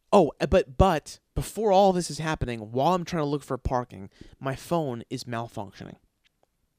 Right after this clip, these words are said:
My phone over the last year or so has been doing this thing where the screen just isn't working. Just, there's, it's not recognizing anything. I'll tap it, nothing.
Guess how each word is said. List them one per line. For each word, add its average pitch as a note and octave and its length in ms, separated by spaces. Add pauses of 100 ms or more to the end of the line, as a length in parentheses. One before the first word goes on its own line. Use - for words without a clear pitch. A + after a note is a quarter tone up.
(800)
My B2+ 120
phone G3+ 400
over D3+ 160
the C3+ 80
last C3+ 340
year D#3 340
or C#3 60
so A2+ 300
has A2+ 80
been A#2+ 160
doing C#3+ 180
this D3 180
thing B2+ 280
where G#2+ 180 (240)
the C#3+ 100
screen D#3 680 (160)
just - 280
isn't D3+ 320
working. C3 400 (260)
Just, - 280
there's, C#3+ 220
it's C3+ 200
not B2+ 200
recognizing C#3+ 500
anything. C#3 300
I'll A2 120
tap B2+ 360
it, C3+ 100
nothing. B2+ 400